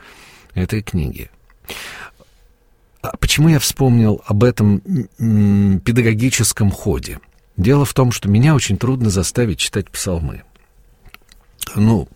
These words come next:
я, приходится заставлять, а когда я читаю, я теряю нить вообще как-то. Я не могу понять, мне все сложно.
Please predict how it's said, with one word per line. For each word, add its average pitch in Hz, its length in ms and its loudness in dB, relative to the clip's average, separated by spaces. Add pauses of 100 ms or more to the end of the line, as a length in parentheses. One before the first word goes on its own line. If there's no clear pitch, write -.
(160)
я, 113 240 0 (460)
приходится 123 540 2
заставлять, 143 640 0
а 123 320 0
когда 127 240 -2
я 123 120 2
читаю, 147 380 0
я 101 300 0 (480)
теряю 123 420 2
нить 127 280 0
вообще 85 260 -6
как-то. - 280 -8
Я 120 180 2
не 131 100 4
могу 131 240 4
понять, 110 640 2
мне 101 260 -2
все - 160 -6
сложно. 95 540 -4